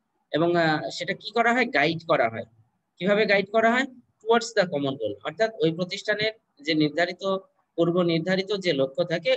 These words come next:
ওই লক্ষ্যের দিকে guide করা হয়, এটিকে আমরা বলছি নির্দেশনা। যদি আরেকটু বিস্তারিত বলি তাহলে আমরা বলতে পারি একটি প্রতিষ্ঠানের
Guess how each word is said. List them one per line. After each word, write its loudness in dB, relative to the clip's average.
ওই 2
লক্ষ্যের -2
দিকে -4
guide 0
করা -12
হয়, -20
এটিকে -6
আমরা 2
বলছি -2
নির্দেশনা। -4
যদি 2
আরেকটু 0
বিস্তারিত 0
বলি 0
তাহলে 2
আমরা 2
বলতে -2
পারি 0
একটি 0
প্রতিষ্ঠানের -4